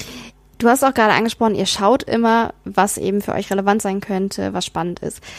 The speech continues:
Es gibt ja wirklich eine Masse an Themen. Habt ihr da bestimmte Ausschlusskriterien, wo ihr merkt, das ist spannend, das ist nicht spannend?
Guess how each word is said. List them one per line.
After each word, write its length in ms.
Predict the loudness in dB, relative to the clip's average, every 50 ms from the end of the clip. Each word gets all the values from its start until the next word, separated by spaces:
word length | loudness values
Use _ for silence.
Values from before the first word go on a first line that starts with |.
| -18 -18 -20 -20 -20 _ _ _
Es 160 | -2 -2 0
gibt 180 | 0 -2 2 2
ja 140 | 2 4 4
wirklich 380 | 2 2 2 0 -2 0 0
eine 180 | 0 2 2 2
Masse 400 | 2 2 2 2 2 2 0 -2
an 160 | 0 0 0 0
Themen. 400 | -2 -2 -4 -4 -4 -2 0 -2
Habt 160 | 0 2 2
ihr 60 | 4
da 200 | 4 4 4 4
bestimmte 520 | 0 -4 -8 -4 -2 0 0 0 0 -2 0
Ausschlusskriterien, 1000 | -2 -2 -2 0 0 0 0 0 -2 -6 -6 -6 -4 -2 -2 0 0 0 0 2
wo 40 | 2
ihr 80 | 4 4
merkt, 300 | 4 2 0 -2 -4 _
das 180 | -2 -2 0 0
ist 80 | -4 -4
spannend, 280 | -4 -4 -4 -2 -2
das 120 | -2 -4 -4
ist 120 | -6 -4
nicht 140 | -4 -6 -6
spannend? 340 | -6 -6 -6 -6 -6 -8